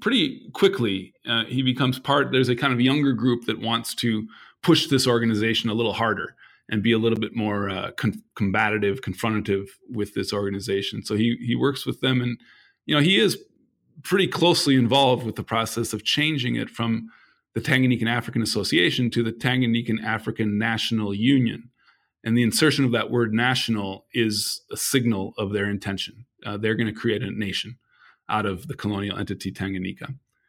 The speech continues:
And, um, this is nineteen fifty-four, uh, you know, so they're aware of what's going on elsewhere. Ghana is, you know, obviously on the cusp already of nationhood,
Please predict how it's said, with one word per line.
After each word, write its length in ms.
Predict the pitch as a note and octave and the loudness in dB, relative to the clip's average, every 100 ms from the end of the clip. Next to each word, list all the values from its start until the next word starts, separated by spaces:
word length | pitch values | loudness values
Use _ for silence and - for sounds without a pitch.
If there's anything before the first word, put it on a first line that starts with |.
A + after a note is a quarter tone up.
| _ _ _ | _ _ _
And, 340 | - G#2 G2+ G2 | -6 -2 0 0
um, 580 | G2 F#2+ G2 G#2 A2+ C3+ _ _ _ _ _ _ _ - | 0 -2 -6 -10 -14 -18 _ _ _ _ _ _ _ -6
this 100 | A#2 | -2
is 60 | G2+ | 2
nineteen 300 | A#2+ A#2+ A2 | 2 2 0
fifty-four, 840 | A2+ G2+ - C3+ C3 B2 B2+ - | 0 -2 2 4 6 4 -2 -8
uh, 320 | - G#2 G2+ - | -6 -4 -4 -4
you 80 | G#2 | -4
know, 200 | G2 F#2+ | -4 -2
so 200 | - A2+ | 2 2
they're 220 | C#3 E3+ | 4 4
aware 340 | C#3 C3 C3+ | 6 6 6
of 100 | B2+ | 4
what's 180 | A#2+ A#2 | 2 0
going 280 | C3 B2 A2+ | 0 2 2
on 200 | A2 G#2+ | 0 0
elsewhere. 640 | A#2+ A#2+ C3 B2 A#2+ A#2+ - _ _ _ C3 | -2 0 2 2 2 -2 -12 _ _ _ -4
Ghana 640 | A2 A2+ B2+ B2+ B2 C3+ C3+ | 2 4 6 4 2 0 -2
is, 500 | A2 G#2 G2 - - | -2 -2 -4 -8 -12
you 140 | - G2+ | -6 -4
know, 120 | F#2+ | -2
obviously 760 | - G#2+ G#2+ G2 A2 G2 G2+ - | -2 0 -2 -2 -2 -2 -4 -4
on 180 | G#2+ G2+ | -4 -2
the 100 | G2 | -4
cusp 520 | - C3+ B2+ - - - | -4 -2 -2 -6 -10 -16
already 500 | - G3+ A#2 A#2+ G2+ | -6 0 2 2 0
of 120 | F#2+ | 0
nationhood, 760 | G2+ A#2 A2+ A2 G2 G2 G2 G2 | 0 0 2 0 0 -2 -4 -12